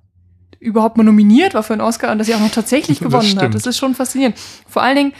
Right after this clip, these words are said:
Speaker 1: muss das ja wirklich noch vor der Zeit gewesen sein, wo ihr komplettes Gesicht aus Botox bestand. Weil
Speaker 2: Ja.
Speaker 1: ansonsten kriegst du ja nicht unbedingt einen, <laughs> einen Oscar für die beste Hauptdarstellerin,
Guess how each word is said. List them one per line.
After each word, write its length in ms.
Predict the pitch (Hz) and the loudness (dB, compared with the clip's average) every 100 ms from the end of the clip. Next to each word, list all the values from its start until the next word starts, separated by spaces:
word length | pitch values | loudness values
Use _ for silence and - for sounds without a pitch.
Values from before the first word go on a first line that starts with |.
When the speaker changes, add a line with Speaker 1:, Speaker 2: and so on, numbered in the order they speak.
| - - - | -16 -12 -4
Speaker 1:
muss 140 | 285 | -2
das 120 | 311 | 0
ja 140 | 285 247 | -2 -2
wirklich 260 | 285 285 | -4 -2
noch 140 | 262 254 | -2 -2
vor 240 | - 294 | 0 2
der 120 | 262 226 | 2 -2
Zeit 220 | 214 208 | -6 -8
gewesen 360 | 202 208 202 | -6 -6 -4
sein, 240 | 196 202 208 | -4 -4 -4
wo 40 | |
ihr 100 | 214 | -6
komplettes 520 | - 220 - 247 247 | -6 -6 -4 -4 -4
Gesicht 240 | 233 226 226 | -6 -6 -6
aus 100 | 208 | -10
Botox 340 | - 226 208 - | -10 -12 -12 -12
bestand. 380 | - - 190 190 - 127 120 | -10 -8 -8 -10 -16 -8 -2
Weil 80 | |
Speaker 2:
Ja. 80 | 220 | 0
Speaker 1:
ansonsten 340 | 220 247 254 262 | 2 0 0 -2
kriegst 260 | 277 - | -4 -2
du 40 | 285 | -2
ja 40 | |
nicht 120 | 269 | -2
unbedingt 300 | 262 277 269 | -2 -4 -6
einen, 180 | 262 254 - - - - - | -4 -6 -6 -12 -8 -8 0
<laughs> 300 | 247 294 294 | 2 2 2
einen 240 | 277 285 247 | 4 2 2
Oscar 460 | 262 - 240 262 | 0 0 0 -2
für 160 | 277 254 | 0 0
die 240 | 247 240 247 - - - | 0 0 -4 -10 -12 -12
beste 420 | 214 220 240 247 | -6 -4 -2 0
Hauptdarstellerin, 800 | 254 269 226 220 196 196 196 240 | 0 0 -4 -4 -6 -4 -2 -4